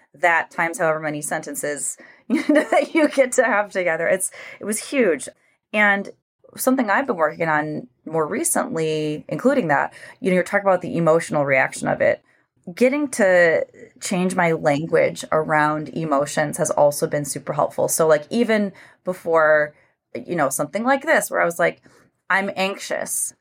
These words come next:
I've been changing that to, and of course, anxious and excited are the same emotion, right? Like, they're the exact same thing, um, physiologically. So instead of saying, "I'm anxious," or, "I'm excited," saying, like, "I'm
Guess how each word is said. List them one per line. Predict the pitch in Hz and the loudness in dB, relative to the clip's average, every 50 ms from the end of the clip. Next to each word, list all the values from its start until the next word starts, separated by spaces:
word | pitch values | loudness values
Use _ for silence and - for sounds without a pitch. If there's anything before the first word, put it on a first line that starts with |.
| _ _ _ _ _ _ | _ _ _ _ _ _
I've | 165 175 185 175 | 0 0 2 2
been | 196 190 190 | 0 -2 -2
changing | 185 - - 269 285 277 254 226 214 208 | -2 -4 -2 0 2 2 2 2 0 0
that | 196 180 160 151 - - - - | 2 2 2 2 0 -2 -6 -4
to, | - 175 165 160 | -2 0 2 4
and | - 175 185 | 4 2 2
of | 175 | 0
course, | - 208 190 185 - | 0 0 0 0 0
anxious | 156 156 160 - 156 - - | -2 -2 -2 -4 -8 -6 -6
and | 151 | -6
excited | 135 - - - 131 127 135 127 | -6 -4 -2 0 0 0 2 0
are | 127 123 | 0 0
the | 127 135 | 0 -2
same | - - 151 131 123 123 120 120 143 - _ _ _ _ - | -2 -2 -2 0 0 -2 -4 -6 -8 -12 _ _ _ _ -10
emotion, | 160 151 123 78 - - - 90 - 143 | -6 -4 -4 -4 -6 -6 -8 -8 -4 -2
right? | 143 139 131 131 | 0 0 2 0
Like, | 139 139 - | 0 -2 -2
they're | 151 147 | -2 -2
the | 143 143 | -2 -4
exact | 147 160 190 208 208 208 | -4 0 0 0 0 0
same | - 202 170 160 | 0 -2 -2 -2
thing, | - 131 135 139 143 - - - - | -2 -4 -4 -4 -6 -12 -18 -16 -6
um, | - 143 147 139 131 131 127 | -2 0 0 0 0 -4 -4
physiologically. | - - 170 151 156 151 135 139 143 135 - 131 - 127 135 | -2 -2 -2 0 0 0 0 0 0 -2 -6 -8 -8 -8 -6
So | 143 - 175 165 160 - - - - | -2 0 2 2 2 0 -6 -12 -10
instead | - 185 - - 226 | -8 -4 -2 0 0
of | 226 196 | 0 0
saying, | - 202 190 185 185 | 0 0 0 0 0
"I'm | - 165 170 165 170 - | 0 0 0 -2 -2 -4
anxious," | - 269 339 359 - - 175 156 156 151 - | -4 -4 -4 -4 -2 0 2 2 2 4 2
or, | 147 143 | 2 2
"I'm | 143 151 | 0 -2
excited," | - - - - 139 151 - 175 156 160 165 - _ _ | -6 -6 -4 -2 -2 0 2 2 2 2 0 -4 _ _
saying, | - - 180 180 170 170 | -6 -2 -2 0 0 0
like, | 165 160 156 156 - - - _ _ _ _ _ - | 0 0 -2 -2 -6 -14 -20 _ _ _ _ _ -2
"I'm | 165 165 165 160 160 160 160 151 | 0 2 2 2 0 -2 -4 -8